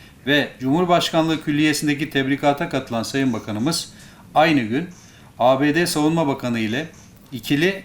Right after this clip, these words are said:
ve bölgesel savunma ve güvenlik konularının ele alındığı bir telefon görüşmesi de gerçekleştirmiştir.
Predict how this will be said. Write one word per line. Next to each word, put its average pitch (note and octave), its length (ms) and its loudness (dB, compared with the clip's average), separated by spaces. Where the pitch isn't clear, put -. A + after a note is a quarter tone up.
ve C3+ 180 0
bölgesel C#3 480 2
savunma D3 400 0
ve C#3 60 2
güvenlik C3+ 380 0
konularının A#2 400 -2
ele B2+ 180 0
alındığı A#2 540 -2
bir D#3 160 0
telefon D3 420 2
görüşmesi B2+ 440 0
de C#3+ 80 0
gerçekleştirmiştir. A2+ 1000 -6